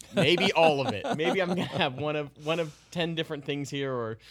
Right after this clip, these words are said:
Speaker 1: five
Speaker 2: you,
Speaker 1: of ten different things here or ten of
Speaker 2: You know you should probably go in a direction,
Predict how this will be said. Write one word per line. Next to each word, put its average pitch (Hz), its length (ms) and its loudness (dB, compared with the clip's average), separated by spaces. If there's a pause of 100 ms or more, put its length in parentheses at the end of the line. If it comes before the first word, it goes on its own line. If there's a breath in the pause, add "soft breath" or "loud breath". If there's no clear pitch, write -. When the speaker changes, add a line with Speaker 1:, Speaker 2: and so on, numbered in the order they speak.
(420 loud breath)
Speaker 1:
five 135 240 4
Speaker 2:
you, 139 60 -4
Speaker 1:
of 127 100 -6
ten 143 220 0
different 131 280 -4
things 127 200 -4
here 117 200 -4
or 107 60 -6
ten 113 260 -6
of 117 60 -4
Speaker 2:
You 139 100 0
know 151 100 0
you 151 60 2
should 127 180 -6
probably 120 180 -2
go 110 160 0
in 107 300 -4
a 120 160 0
direction, 95 680 -4